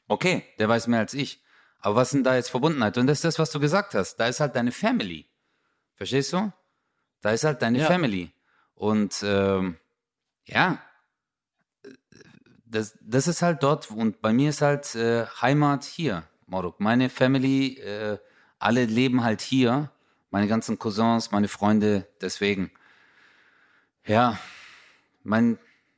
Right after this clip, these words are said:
Speaker 1: ja, das hat mir einfach jetzt gut getan. Bro, das ist
Speaker 2: Ja,
Speaker 1: das
Speaker 2: und einfach um die Folge auch abzuschließen und, äh, jeder, der, der uns hört, da weiß ich, äh,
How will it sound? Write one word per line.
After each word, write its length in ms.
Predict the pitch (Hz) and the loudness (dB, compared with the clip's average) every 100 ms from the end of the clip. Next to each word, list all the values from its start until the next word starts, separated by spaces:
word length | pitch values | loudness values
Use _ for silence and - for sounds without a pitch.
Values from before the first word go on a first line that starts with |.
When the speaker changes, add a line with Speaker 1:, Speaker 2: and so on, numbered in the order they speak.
| _ _ _ | _ _ _
Speaker 1:
ja, 300 | 135 - 101 | -4 -4 -6
das 160 | - 110 | -6 -2
hat 160 | 131 127 | 0 0
mir 80 | |
einfach 260 | 120 - 131 | -2 0 -2
jetzt 200 | 113 - | -2 -4
gut 200 | - - | -8 -6
getan. 380 | 95 - 85 78 _ _ _ _ - | -6 -6 -8 -10 _ _ _ _ -6
Bro, 240 | 87 82 - | -6 -6 -12
das 140 | - 92 | -14 -10
ist 160 | 101 | -8
Speaker 2:
Ja, 140 | 139 156 | -2 0
Speaker 1:
das 120 | 160 | 0
Speaker 2:
und 60 | 147 | -2
einfach 240 | 170 175 | -2 0
um 120 | 180 | 0
die 100 | 165 | -2
Folge 360 | - 160 180 160 | 0 0 0 0
auch 120 | 156 | 0
abzuschließen 840 | 156 170 156 139 160 156 156 151 131 | -2 -4 -6 -4 -4 -2 -2 -2 -2
und, 400 | 139 143 135 110 | 0 0 -2 -4
äh, 240 | 131 135 | -2 0
jeder, 340 | 123 143 160 | -2 -2 0
der, 340 | 147 143 143 139 _ - - _ _ _ | 0 0 0 -2 _ -20 -20 _ _ _
der 160 | 143 156 | 0 2
uns 260 | 175 180 | 2 0
hört, 340 | 156 156 165 156 | 0 2 0 0
da 80 | 139 | 0
weiß 240 | 143 156 | 0 0
ich, 360 | 156 147 - - | -2 -4 -6 -10
äh, 540 | - 131 131 131 131 | -2 0 2 2 0